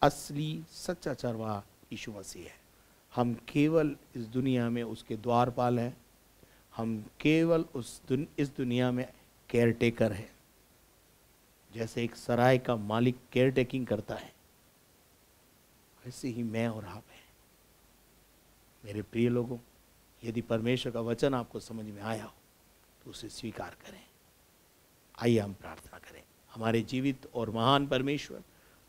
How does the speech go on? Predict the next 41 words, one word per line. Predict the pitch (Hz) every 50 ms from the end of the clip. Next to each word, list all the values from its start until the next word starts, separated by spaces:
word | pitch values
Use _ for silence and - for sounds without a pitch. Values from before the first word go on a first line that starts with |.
| _ _ _ _ _ -
हम | 120 120 117
तेरा | 104 120 113 113
धन्यवाद, | 110 117 123 127 123 123 120 117 117 117
तेरी | 117 - 143 127 113 117
स्तुति, | - - - 156 143 151 156 147
तारीफ, | 151 147 147 151 147 143 160
महिमा | 165 147 131 120 113 117 104
करते | 98 - - - - - -
हैं। | - - - - - - - - - _ - - -
असली | - - - 123 117 113
चरवाहे | - - 135 120 120 120 120 123 127 120
कैसे | - - 131 127 - - 147
होते | 135 127 139 127 143 143
हैं | 143 147 147
प्रभु, | 139 135 135 147 160
उसके | 151 127 - - 113
बारे | 110 120 123 120 120
में | 120 120 110
आपने | 104 104 - 113 107
हमको | 104 104 117 - 117
बताने | 113 117 110 - 123 131 139 139
के | 135 135 139
लिए | 135 135 139 139 - - - - - _ _
फजल | - - 139 135 180 190 185
दिया, | 160 156 135 123
उसके | 120 117 - - 113
लिए | 107 101
आपको | 98 98 - - 110
धन्यवाद। | - - 110 101 85 82 73 76 80 80 - _ _ _ _ _ _ _ - - _
पिता, | - 113 113 123 123 127 131 139 - - - _ _ _ _ _
तेरी | - 120 120 117
सामर्थ | 117 - - - 131 127 135 147 151 143 143
हमारे | 131 123 117 117 113
जीवन | 107 - - 110 117 107 98 92
में | 92 -
काम | - 82 80
करे, | - _ - - -
हम | - - 127 151 160 147
घटे | 147 147 147 - 156
तू | 151 - 120
बढ़े। | 107 - - - - - -